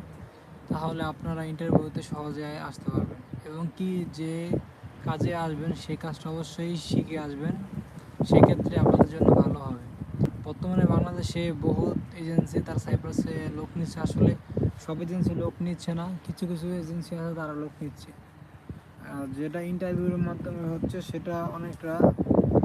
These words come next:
ভালো। কিছু কিছু এজেন্সি আছে, তারা বিদেশি লোক হায়ার করে ইন্টারভিউর নামে প্রতারণাও অনেকে করছে। তাই আপনার ইন্টারভিউটা হবে যেই কোম্পানিতে আপনি যাবেন, সেই কোম্পানি আপনার ইন্টারভিউটা নেবে,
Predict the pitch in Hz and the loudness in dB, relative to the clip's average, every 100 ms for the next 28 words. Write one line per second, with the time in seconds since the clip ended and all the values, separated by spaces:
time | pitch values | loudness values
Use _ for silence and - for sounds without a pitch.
0 | - - - - - - - - - - | 8 8 2 0 2 2 2 -2 0 -2
1 | 175 175 180 180 175 180 175 160 175 165 | -2 -4 -2 -2 -4 -4 -4 -4 -4 -4
2 | 165 156 151 151 156 - - 160 156 175 | -4 -4 -6 -6 -8 -10 -12 -8 -4 -4
3 | 160 175 175 - - - - - - 151 | -2 -2 -2 -6 -16 -20 -20 -20 -8 -2
4 | 151 156 151 - 160 170 175 185 165 160 | 0 0 -4 -4 -2 0 0 0 0 -2
5 | 165 170 170 165 165 160 156 147 156 170 | -2 0 0 0 -2 -2 -4 -4 -6 -4
6 | 170 165 156 151 147 147 143 147 139 - | -2 -2 -2 -4 -4 -6 -8 -10 -12 -12
7 | - - 151 143 151 - - - - 151 | -12 -10 -8 -8 -10 -18 -20 -20 -16 -12
8 | 147 170 180 180 175 185 175 180 170 165 | -4 -2 0 0 0 0 0 0 0 0
9 | 160 165 160 180 165 175 165 156 160 160 | -2 -2 -2 -2 -2 -2 -2 -4 -4 -2
10 | 165 175 - 165 - 175 165 175 165 151 | -2 -2 -2 -2 -2 -2 -2 -2 -2 -4
11 | 160 156 156 151 139 139 139 131 | -6 -6 -6 -6 -6 -6 -8 -8